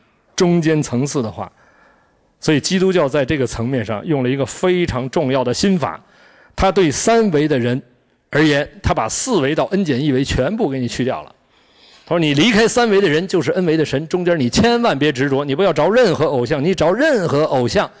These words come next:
都是撒旦。”他说的科学吗？太科学了，因为《金刚经》里也是这么说的：“若以音声色相得见如来，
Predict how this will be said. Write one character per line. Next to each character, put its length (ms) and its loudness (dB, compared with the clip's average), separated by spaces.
都 140 0
是 140 -4
撒 180 -6
旦。” 100 -6
他 120 0
说 120 2
的 80 2
科 220 2
学 140 0
吗？ 180 -6
太 240 -8
科 200 -6
学 140 -12
了， 160 -16
因 140 2
为 120 4
《金 140 0
刚 180 4
经》 160 2
里 120 2
也 160 0
是 120 -2
这 120 2
么 100 0
说 160 -2
的 140 0
：“若 160 4
以 120 2
音 200 2
声 180 0
色 180 2
相 200 0
得 120 0
见 160 0
如 160 0
来， 240 0